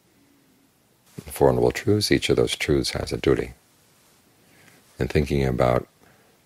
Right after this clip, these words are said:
thoughts that wear you down, about what's wrong with you, things you've done in the past that you feel ashamed of, is not one of your duties.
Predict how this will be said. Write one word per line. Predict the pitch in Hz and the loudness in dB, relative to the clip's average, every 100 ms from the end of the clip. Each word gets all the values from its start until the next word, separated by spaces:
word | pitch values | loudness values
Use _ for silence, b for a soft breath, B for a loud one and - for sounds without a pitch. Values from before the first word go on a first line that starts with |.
| _ | _
thoughts | - 62 64 | -4 -2 -2
that | - - | -4 -4
wear | 58 64 64 64 64 | -2 2 2 2 2
you | 62 | 2
down, | 60 58 64 58 - 69 - _ _ - 78 - - | 0 0 -2 -2 -6 -10 -20 _ _ -18 -18 -20 -10
about | 65 | -6
what's | 62 - - | -6 -4 0
wrong | 60 64 | 2 2
with | 62 | 2
you, | 62 60 58 | 2 0 0
things | - 62 60 | 0 0 0
you've | 58 | -2
done | 60 | -2
in | 58 | 0
the | 57 | -2
past | 62 58 - | -2 -2 -2
that | - - | -4 -4
you | 62 | -6
feel | - 62 | -2 -2
ashamed | 60 64 62 60 | 0 -2 -2 -4
of, | 65 - _ _ _ _ _ _ _ _ _ _ _ _ _ _ _ _ _ _ _ _ _ _ | -6 -12 _ _ _ _ _ _ _ _ _ _ _ _ _ _ _ _ _ _ _ _ _ _
is | 71 - | 0 4
not | 71 - | 2 2
one | 64 | -2
of | 55 | 0
your | 57 | 2
duties. | 62 53 - - | 2 0 -4 -10